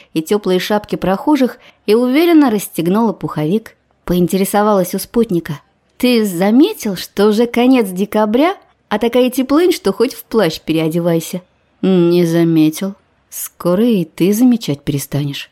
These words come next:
Он чему-то рассмеялся. «Итак, далеко ехать?» Я прикинула, что лучше: автобус или такси.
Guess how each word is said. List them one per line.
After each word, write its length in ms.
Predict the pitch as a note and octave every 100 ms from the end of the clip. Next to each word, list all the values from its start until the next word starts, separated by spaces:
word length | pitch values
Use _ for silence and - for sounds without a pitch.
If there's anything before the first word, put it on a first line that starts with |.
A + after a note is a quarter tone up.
| _ _ _
Он 240 | G3+ G3+ F#3+
чему-то 440 | - G#3+ G#3 F#3+
рассмеялся. 720 | F#3 - G#3 G#3+ F3+ D#3+ - - _ _ _
«Итак, 680 | F3+ D#3+ - D3+ F3 - - _ _ -
далеко 400 | D#3 D3 - E3
ехать?» 460 | G#3+ G#3+ - - _ _ _ _ _ _ G#3+
Я 260 | G3+ A#3+
прикинула, 960 | A#3 _ G#3+ G#3+ - E4 F4+ E4 D4+ C#4+
что 320 | - - C4
лучше: 640 | A#3+ G#3+ D3 - - C#3 - _ _ -
автобус 600 | E3 - D4+ B3 - -
или 260 | A#3+ B3+ B3+ -
такси. 420 | B3+ - -